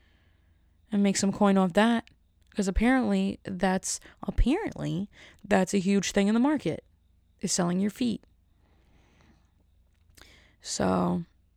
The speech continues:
you know, my morals are just holding me back from selling the feet.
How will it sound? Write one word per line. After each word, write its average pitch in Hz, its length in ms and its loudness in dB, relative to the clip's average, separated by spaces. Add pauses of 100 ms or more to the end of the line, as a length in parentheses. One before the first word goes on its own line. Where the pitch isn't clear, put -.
(480)
you 208 100 2
know, 202 80 6
my 196 140 4
morals 196 360 6
are 190 60 2
just 180 140 -2
holding 190 220 2
me 190 100 2
back 214 400 0 (720)
from 214 160 -2
selling 208 300 0
the 208 60 -4
feet. - 720 -6